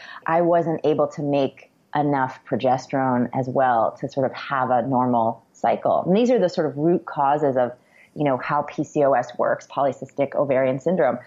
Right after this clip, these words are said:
So at some point I was at Hopkins studying on my way to, I was always passionate about women's health, probably pretty much from that day in sex ed class in sixth grade. And I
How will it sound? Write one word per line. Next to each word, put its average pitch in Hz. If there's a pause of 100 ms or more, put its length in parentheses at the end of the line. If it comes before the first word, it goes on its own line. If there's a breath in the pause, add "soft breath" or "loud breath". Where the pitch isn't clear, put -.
(300 loud breath)
So 196 (260)
at 190
some 254
point 190
I 165
was 156
at 156
Hopkins 139 (220)
studying 139
on 160
my 151
way 143
to, 143 (360)
I 151
was 151
always 160
passionate 143
about 139
women's 135
health, 135
probably 147
pretty 143
much 135
from 139
that 123
day 127
in 123
sex -
ed 120
class 123
in 123
sixth -
grade. 127
And 131
I 135